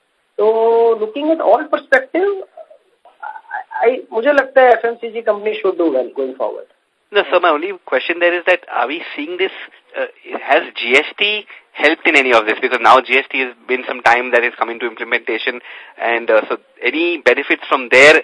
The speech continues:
Speaker 2: aiding the growth?
Speaker 1: No, I, I, I can't really comment ki whether G S T implementation se the small players have been wiped out and that is coming to us. No, I, it's too early for me to say.
Speaker 2: O-, okay, okay. So that's what,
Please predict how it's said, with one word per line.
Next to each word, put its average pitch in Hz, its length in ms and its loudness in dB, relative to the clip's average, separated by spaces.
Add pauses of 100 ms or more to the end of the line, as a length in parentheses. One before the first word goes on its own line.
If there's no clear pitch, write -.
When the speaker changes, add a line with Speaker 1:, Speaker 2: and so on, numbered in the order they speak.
Speaker 2:
aiding 131 340 4
the 117 60 -2
growth? 104 320 -2 (1300)
Speaker 1:
No, 220 100 6
I, 175 440 4
I, 175 320 2
I 160 200 2
can't 185 240 2
really 170 360 -4
comment 160 360 -2
ki 165 100 -2
whether 151 280 2
G 151 180 -2
S 175 160 2
T 180 80 4
implementation 160 760 0
se 185 100 0
the 180 200 0
small 156 240 2
players 165 300 2
have - 140 0
been 160 140 -2
wiped 151 320 2
out 160 220 4
and 143 220 -4
that 151 260 0
is 185 140 -6
coming 160 280 0
to 160 140 2
us. 214 220 4
No, 156 100 0
I, 131 120 4
it's - 300 -8
too 170 140 0
early 127 240 -2
for 120 100 -4
me 113 100 -18
to 104 40 -20
say. - 280 -20 (120)
Speaker 2:
O-, - 440 0
okay, - 200 -8 (180)
okay. - 320 -6
So - 120 -14
that's - 180 -2
what, - 120 -14